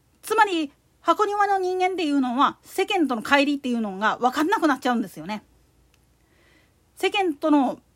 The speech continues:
リアルな部分を知っているのはいつも現場にいる人間ですわ。でも現場の人間も上層部のことなんて分からない。なぜなら現場という名の箱庭にいるから。だからその箱庭にいることが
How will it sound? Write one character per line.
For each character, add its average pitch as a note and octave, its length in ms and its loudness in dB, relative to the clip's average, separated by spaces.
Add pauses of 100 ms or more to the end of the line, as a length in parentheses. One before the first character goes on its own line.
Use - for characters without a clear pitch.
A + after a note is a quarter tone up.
(120)
リ F4 180 6
ア F4+ 60 6
ル D#4 80 6
な C#4 100 4
部 B3 100 -2
分 C#4+ 300 2
を C4 60 0
知 - 100 -10
っ - 40 -20
て D4+ 200 0
い D4+ 40 4
る C#4+ 60 6
の B3+ 120 4
は A3+ 100 0
い D#4+ 100 -2
つ F#4+ 140 -4
も F#4 100 4
現 D4+ 240 4
場 D4+ 100 2
に D4 140 4
い D#4 60 4
る D4+ 80 4
人 D4+ 200 2
間 D4 140 2
で D4+ 80 0
す - 100 -10
わ。 - 140 -10 (400)
で G4 80 -6
も G#4 80 0
現 E4 100 2
場 A#4 520 -2
の E4 60 -10
人 G#4 160 -8
間 G#4 280 0
も E4 120 -2 (140)
上 F#4 220 0
層 G#4+ 160 0
部 E4+ 80 -4
の A3+ 80 -4
こ A#3+ 100 -10
と A#3+ 80 -6
な G#3+ 80 -6
ん F#3 40 -8
て F3+ 60 -8
分 A#3 100 -2
か E4 100 -2
ら D4+ 100 0
な A3 100 -6
い。 - 80 -20 (180)
な G4 160 -2
ぜ A4+ 80 -6
な G#4 120 0
ら F#4+ 40 2
現 G4 260 -4
場 A#4+ 80 -8
と A#4 80 -6
い G4+ 80 -2
う G#4 140 -4
名 A4+ 120 -2
の G4+ 80 0
箱 E4+ 200 -2
庭 F4 200 0
に D#4 160 0
い C#4 40 2
る C#4 80 -2
か - 100 -12
ら。 - 100 -14 (1200)
だ G#4+ 140 -2
か A4 80 0
ら D#4+ 80 2
そ F#4 120 -6
の F4 80 2
箱 E4 200 0
庭 G#4+ 240 2
に G4+ 640 -12
い F#4 40 0
る G4 100 0
こ G4+ 120 -4
と F4+ 120 -6
が C4 360 2